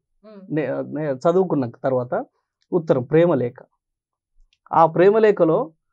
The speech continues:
Speaker 2: ఆమెలో ఉన్న భావాన్ని అతనికి నేను రాసి పంపేది, అతనిలో ఉన్న భావాన్ని ఆమెకు రాసి పంపేవాడు. దాంట్లో ఒక మాధుర్యం ఉండేది,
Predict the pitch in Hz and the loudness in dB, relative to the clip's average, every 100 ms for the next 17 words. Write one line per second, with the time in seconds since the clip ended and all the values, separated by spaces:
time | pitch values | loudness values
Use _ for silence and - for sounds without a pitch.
0 | _ 147 175 190 175 170 160 151 165 175 | _ 2 4 4 4 2 0 4 4 4
1 | 170 160 196 - _ _ - 160 160 139 | 2 0 -4 -10 _ _ -4 2 0 0
2 | 139 127 127 _ _ 143 143 139 - - | -4 -4 -10 _ _ -6 -4 -6 -12 -20
3 | _ - 147 156 160 123 117 127 - _ | _ -6 0 0 0 -4 -4 -10 -12 _
4 | _ _ _ _ 175 175 226 220 208 202 | _ _ _ _ 2 4 6 6 6 4
5 | 175 185 190 202 240 262 - - 175 165 | 4 4 4 2 -4 -10 -12 -4 0 0
6 | 143 139 135 131 123 120 120 135 _ _ | 0 -2 -4 -8 -8 -8 -12 -14 _ _
7 | _ _ _ _ _ _ - 175 196 226 | _ _ _ _ _ _ -14 2 4 6
8 | 254 226 233 180 139 - _ _ _ _ | 8 8 8 4 4 -4 _ _ _ _
9 | _ _ - - 151 196 220 254 247 247 | _ _ -18 -6 4 6 8 8 6 6
10 | 240 240 254 302 | 6 6 4 -4